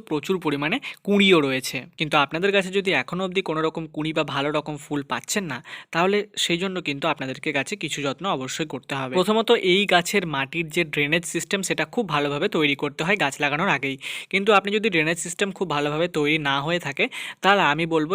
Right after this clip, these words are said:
যে ডেইলি গাছের গোড়ায় জল দেবার প্রয়োজন নেই। কারণ যদি গাছের গোড়ায় জল জমতে থাকে, তাহলে কি হয় যে গাছের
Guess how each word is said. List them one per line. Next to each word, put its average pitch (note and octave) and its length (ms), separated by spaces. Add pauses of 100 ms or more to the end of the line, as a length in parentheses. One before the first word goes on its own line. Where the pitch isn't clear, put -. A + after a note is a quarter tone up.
(100)
যে A#3+ 40 (160)
ডেইলি D#3 320
গাছের D#3+ 300
গোড়ায় D#3+ 280
জল C#3+ 220
দেবার E3 240
প্রয়োজন D3 380
নেই। G3+ 100 (160)
কারণ F3 260
যদি G#3+ 200
গাছের D#3 320
গোড়ায় F#3+ 280
জল D3+ 160 (100)
জমতে F3 320
থাকে, C#3 180 (140)
তাহলে D#3 380
কি G#3+ 140
হয় B3 140 (300)
যে E3+ 80 (120)
গাছের D#3 260